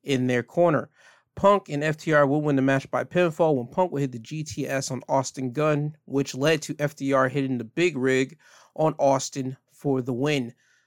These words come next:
Um, this match was straight. It was a nice opener for A E W Dynamite. The one thing that happened in this match, yet again, was C M Punk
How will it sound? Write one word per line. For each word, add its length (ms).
Um, 400
this 360
match 260
was 100
straight. 500
It 40
was 120
a 60
nice 300
opener 360
for 440
A 40
E 180
W 200
Dynamite. 520
The 100
one 240
thing 560
that 160
happened 340
in 80
this 160
match, 240
yet 160
again, 400
was 160
C 160
M 100
Punk 300